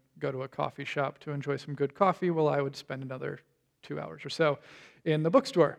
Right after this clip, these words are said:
looking at some of the over a million books. And the problem I had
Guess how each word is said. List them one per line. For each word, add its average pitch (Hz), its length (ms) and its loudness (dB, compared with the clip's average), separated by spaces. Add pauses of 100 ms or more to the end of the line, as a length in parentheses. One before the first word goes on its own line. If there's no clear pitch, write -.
(140)
looking 151 260 -6
at 151 100 -4
some 156 180 -8
of 143 160 -8
the 143 200 -4 (240)
over 147 180 -2
a 147 40 0
million 139 300 -6
books. 160 380 -8 (640)
And 190 80 8
the 196 40 8
problem 285 380 10
I 202 80 6
had 190 600 2